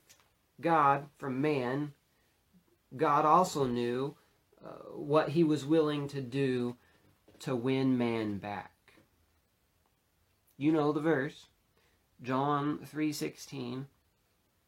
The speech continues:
"For God so loved the world that he gave his one and only Son, that whoever believes in him should not perish, but have eternal life." For God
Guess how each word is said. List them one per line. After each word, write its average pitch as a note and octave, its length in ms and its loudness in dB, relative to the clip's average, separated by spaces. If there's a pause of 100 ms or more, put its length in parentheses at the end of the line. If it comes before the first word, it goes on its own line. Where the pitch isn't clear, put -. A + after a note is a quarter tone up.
(460)
"For D3 240 0
God D3 360 6
so G3 140 2
loved F#3 340 8
the F#3+ 60 6
world D#3+ 440 2 (300)
that B2 120 -8
he C3+ 80 -2
gave D3+ 280 2
his C3+ 200 0
one D3 260 0
and D#3 120 2
only D3+ 340 -2
Son, A#2+ 540 -6 (680)
that C#3 420 -2
whoever F#3+ 580 4
believes E3+ 480 4
in F3+ 120 4
him D#3+ 340 2 (360)
should D#3+ 220 -4
not D#3+ 280 2
perish, F3 520 2 (320)
but C#3+ 140 -4
have D3 420 2 (420)
eternal C3 720 -2 (200)
life." - 640 -10 (1300)
For A3+ 480 8
God F3+ 640 6